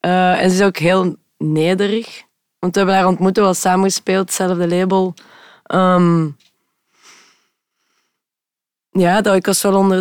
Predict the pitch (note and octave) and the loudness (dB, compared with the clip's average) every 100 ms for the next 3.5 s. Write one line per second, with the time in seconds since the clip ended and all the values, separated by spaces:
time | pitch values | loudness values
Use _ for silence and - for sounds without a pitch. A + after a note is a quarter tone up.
0 | F3+ E3+ F#3+ G#3 G3+ F#3 F3+ F3 E3 - | 0 0 0 2 0 0 0 0 -2 -8
1 | _ D3+ - F3 F#3 F#3 D#3 G3+ A3 F#3+ | _ -18 -4 0 0 2 2 2 2 2
2 | F3+ F3+ D#3+ D#3 C#3+ _ _ _ _ - | 2 2 0 -4 -8 _ _ _ _ -4
3 | F#3+ F#3 D#3 G#3 | -2 0 0 -2